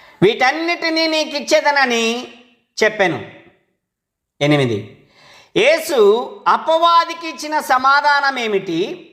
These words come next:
ఆయన ఇచ్చినటువంటి ఆ సమాధాన వాక్యము పాత నిబంధనలో ఎక్కడ వ్రాయబడి ఉన్నది? యేసు అపవాదికి ఇచ్చిన సమాధానం ఏమిటి?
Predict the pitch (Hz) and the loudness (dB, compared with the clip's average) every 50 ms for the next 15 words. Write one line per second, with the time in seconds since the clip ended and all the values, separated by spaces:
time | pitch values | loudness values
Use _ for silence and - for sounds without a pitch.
0 | _ _ _ _ _ _ _ _ _ _ - - 202 233 277 302 294 233 302 311 | _ _ _ _ _ _ _ _ _ _ -6 -2 0 0 0 -2 -4 -4 -4 -2
1 | 320 330 302 311 311 302 294 294 302 302 294 285 269 262 254 262 240 247 285 294 | 0 0 0 2 2 0 0 -2 -2 0 0 2 2 0 0 -2 -2 0 2 2
2 | 302 302 302 302 302 294 285 277 262 269 277 269 - 269 254 247 240 254 262 247 | 2 2 2 2 2 2 2 2 2 2 0 0 -4 -10 -10 -8 -6 -6 -6 -2
3 | - 233 254 254 - 285 285 285 277 262 262 262 254 247 247 247 269 285 269 254 | 0 0 0 0 -2 -4 -6 -4 -2 -2 -2 -2 -2 -2 0 2 4 4 4 2
4 | 269 269 240 247 240 233 220 220 220 220 220 208 208 208 208 202 196 196 180 151 | 0 -2 -2 0 0 2 2 2 2 2 2 0 0 -2 -2 -2 -4 -4 -4 -6
5 | 110 - - - _ _ _ _ _ _ _ _ _ _ _ _ _ _ _ _ | -10 -12 -18 -20 _ _ _ _ _ _ _ _ _ _ _ _ _ _ _ _
6 | _ _ _ - - 208 277 302 - - 277 262 285 302 277 269 269 285 302 302 | _ _ _ -2 2 2 2 2 0 -2 0 2 4 4 4 2 2 0 0 2
7 | 311 311 311 311 311 311 311 302 254 - 285 285 285 262 - 254 240 233 247 262 | 4 2 2 2 -2 -8 -12 -12 -12 -10 -8 -8 -8 -6 -2 -2 -2 2 2 2
8 | 277 285 294 285 277 269 269 262 254 240 233 220 208 180 - 185 180 190 226 277 | 2 2 2 0 0 0 0 -2 -2 -4 -4 -4 -6 -6 -4 -2 -2 -2 -2 -4
9 | - - | -8 -16